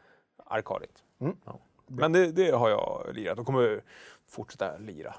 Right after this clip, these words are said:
Speaker 2: Mm.
Speaker 1: Du då?
Speaker 2: Inte ett skit har jag lirat, för det har varit E tre-vecka och jag har haft fullt upp och det har varit, eh, barnvecka och, eh,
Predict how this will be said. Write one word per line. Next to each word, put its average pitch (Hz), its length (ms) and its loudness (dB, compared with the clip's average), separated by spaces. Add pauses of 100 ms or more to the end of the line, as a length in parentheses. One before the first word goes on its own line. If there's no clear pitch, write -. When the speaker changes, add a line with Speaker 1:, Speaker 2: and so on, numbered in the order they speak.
(100)
Speaker 2:
Mm. 196 200 -4 (1000)
Speaker 1:
Du 165 100 2
då? 110 140 6 (520)
Speaker 2:
Inte 208 400 4
ett - 320 0
skit - 600 -2
har 175 100 0
jag 151 80 4
lirat, 127 340 -2
för 156 120 -2
det 165 60 4
har 180 60 2
varit 185 260 2
E 208 260 4
tre-vecka 175 540 2
och 151 60 -6
jag 151 100 0
har 160 40 0
haft - 140 -6
fullt 175 300 -2
upp 139 240 0
och 147 80 -2
det 151 60 6
har 151 120 6
varit, - 320 0
eh, 147 520 0
barnvecka 139 1080 2
och, - 360 -10
eh, 131 280 -6